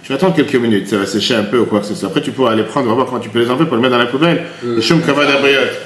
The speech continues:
Speaker 1: Tu peux enlever, tu peux nettoyer, mais sans vouloir,
Speaker 2: sans
Speaker 1: sans vouloir chercher à essorer ou à traîner, et cetera. Parce qu'on va, on va rentrer dans, on va voir, on va arriver à ce détail. Quand par exemple, tu veux enlever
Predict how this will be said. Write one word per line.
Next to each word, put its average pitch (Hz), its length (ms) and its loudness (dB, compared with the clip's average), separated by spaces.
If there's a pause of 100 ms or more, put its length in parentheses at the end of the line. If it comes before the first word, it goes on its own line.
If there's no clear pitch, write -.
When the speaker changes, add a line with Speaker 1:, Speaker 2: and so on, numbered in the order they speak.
(280)
Speaker 1:
Tu - 100 -10
peux 294 160 2
enlever, 185 440 2
tu - 80 -10
peux 175 120 0
nettoyer, 156 640 0 (400)
mais 104 80 -6
sans 214 260 2
vouloir, 202 340 4 (320)
Speaker 2:
sans 123 220 -8
Speaker 1:
sans 175 180 0
vouloir 175 240 2
chercher 165 280 0
à 143 140 2
essorer 175 500 2
ou 156 160 4
à 139 220 2
traîner, 127 320 -2
et 139 60 2
cetera. 143 260 0
Parce 151 100 -2
qu'on 127 80 -2
va, 123 80 2
on 127 100 2
va 147 100 2
rentrer 151 200 0
dans, 143 100 2
on - 20 0
va 135 100 2
voir, 147 240 2
on 135 40 0
va 139 80 2
arriver 135 180 2
à 123 40 0
ce 123 100 -4
détail. 107 280 -4 (1500)
Quand 226 140 4
par 185 200 4
exemple, 175 400 2
tu 156 100 2
veux 147 100 4
enlever 147 400 2